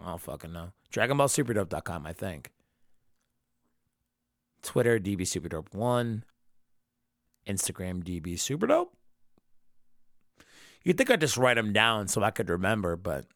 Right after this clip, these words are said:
you know, off the top is way more fun. Anyway, I looked into what this Planet Prison arc looks like. So I'm gonna try to outline not only what's gonna happen here, but what I think's gonna happen with this, with this anime.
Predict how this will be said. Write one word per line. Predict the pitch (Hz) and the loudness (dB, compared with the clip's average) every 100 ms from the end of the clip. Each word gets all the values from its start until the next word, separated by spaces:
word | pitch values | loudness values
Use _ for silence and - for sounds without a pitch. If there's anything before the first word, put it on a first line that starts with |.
| _ _ - | _ _ -6
you | 131 | -2
know, | 95 101 - | -2 -2 0
off | 135 - | 0 2
the | 135 | -2
top | 151 - - | 2 0 0
is | 107 101 | -2 -2
way | 101 117 | -2 -2
more | 127 123 | 0 0
fun. | 113 160 143 - - | 0 0 0 0 2
Anyway, | 196 202 175 - | 2 4 2 4
I | 156 | 4
looked | 185 202 - | 4 2 0
into | 170 170 - 156 131 | 0 2 2 2 0
what | 117 143 - | 2 0 2
this | 139 - - _ _ - | 0 0 -6 _ _ -16
Planet | - 147 147 147 - | -2 2 4 2 -4
Prison | - 156 139 139 - | 0 2 2 -2 2
arc | 131 143 - - 113 | 4 4 0 -8 -2
looks | 139 - - | 0 0 0
like. | 85 69 - | 0 0 -4
So | - - 123 113 - - - - - - _ _ - - | -6 0 2 0 -4 -18 -20 -20 -20 -20 _ _ -20 -6
I'm | - 147 | -2 2
gonna | 160 185 202 | 4 4 2
try | - 196 180 185 | 4 4 4 6
to | 175 175 170 - _ _ _ - - - | 4 4 0 -4 _ _ _ -20 -10 2
outline | 160 175 180 175 175 165 - _ - - _ - - - - | 2 4 4 4 4 0 -6 _ -20 -20 _ -20 -20 -20 0
not | 165 196 | 2 4
only | - 240 220 | 4 4 6
what's | 170 - | 4 4
gonna | 151 123 | 0 0
happen | - 143 - 175 | 4 2 4 2
here, | 185 202 214 | 4 4 4
but | 151 | 4
what | 131 131 | 4 4
I | |
think's | 123 143 135 | 4 2 0
gonna | - 131 | 2 2
happen | 110 135 131 131 123 | 4 2 2 0 0
with | 117 | 0
this, | 101 104 - - - | 0 2 4 2 -2
with | 120 | -4
this | 117 - | 0 0
anime. | - 135 110 85 | 2 2 2 0